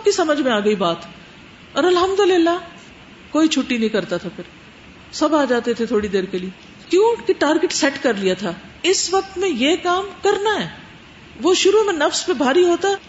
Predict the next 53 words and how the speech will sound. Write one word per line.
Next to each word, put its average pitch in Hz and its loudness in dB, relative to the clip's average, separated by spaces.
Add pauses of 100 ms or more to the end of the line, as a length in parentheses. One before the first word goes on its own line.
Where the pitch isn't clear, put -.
(220)
پھر 370 2
بندہ 277 0 (720)
ٹھیک 254 -6
ہو 190 0
جاتا 151 -8
ہے، 156 -16 (480)
پھر 285 0
نفس 269 0
راضی 208 0
ہو 190 2
جاتا 156 -6
ہے، 156 -14 (360)
ٹیم 262 2
ہو 214 0
جاتا 170 -2
ہے۔ 160 -14 (540)
مثلاً 269 -4
اگر 240 -4
آپ 220 -2
کے 254 -4
لیے 240 -4
ممکن 220 -2
ہو، 196 -4 (560)
چاہے 392 0
کچھ 403 0
بھی 330 2
ہو 247 4
جائے، 196 -2
مثلاً 311 -2
مہمان 302 -2
آ 214 -2
گیا، 220 -2
آپ 247 -4
نماز 254 -2
پڑھ 294 0
ہی 320 2
رہے 269 0
تھے، 254 -4
مہمان 220 -4
آ 208 -2
گئے، 226 -4 (320)
اب 226 -6
مہمانوں 240 0
کو 269 -6
سرو 277 0
کرنا 277 -2
ہے 320 0
نا 247 -2
آپ 185 -6
نے، 190 -6 (420)
کوئی 277 -4
چائے 247 2
پانی 240 0